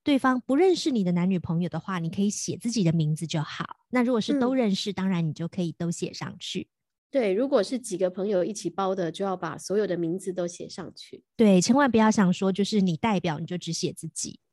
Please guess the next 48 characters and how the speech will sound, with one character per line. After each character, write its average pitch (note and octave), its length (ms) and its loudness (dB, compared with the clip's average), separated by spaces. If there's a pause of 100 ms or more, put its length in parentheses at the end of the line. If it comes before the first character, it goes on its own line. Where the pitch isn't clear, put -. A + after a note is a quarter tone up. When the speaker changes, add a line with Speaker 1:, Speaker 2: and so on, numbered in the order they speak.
Speaker 1:
嗯。 E3+ 40 -4
Speaker 2:
不 C4 140 -4
可 A#3 220 -2
以。 G3 420 -6 (220)
Speaker 1:
对。 - 420 -4
<laughs> - 840 -6
然 G#3+ 140 6
后 C4 100 8
这 - 160 6
个 C#4+ 80 8
时 - 140 4
候 A3 300 6
可 - 160 4
能 F3+ 160 6
包 C#4 160 4
完 C4 260 4
以 F3+ 100 4
后， G3+ 360 -2 (320)
女 G3+ 240 4
生 D#4 360 -2
的 - 300 -2
朋 F3 300 0
友、 F3+ 180 -2
女 E3+ 180 -2
方， F3+ 280 -4
比 E3+ 80 -6
如 - 20 -8
说 E3+ 100 -4
新 C#4+ 300 -6
娘 F#3 180 -2
的 D#3+ 120 0
朋 D3+ 240 -4
友 E3 160 0
们， D#3 240 -6
她 F#3+ 160 -4
可 - 120 -2
能 D#3 160 0
就 F#3 140 -2
会 F3+ 180 0
直 E3 200 -6
接 A3 140 -2
拿 G3+ 180 -2
到 F#3+ 100 0
喜 - 320 -6
饼， F3+ 160 -4 (420)
Speaker 2:
对。 - 120 -20
Speaker 1:
或 E4 120 4
者 - 360 -2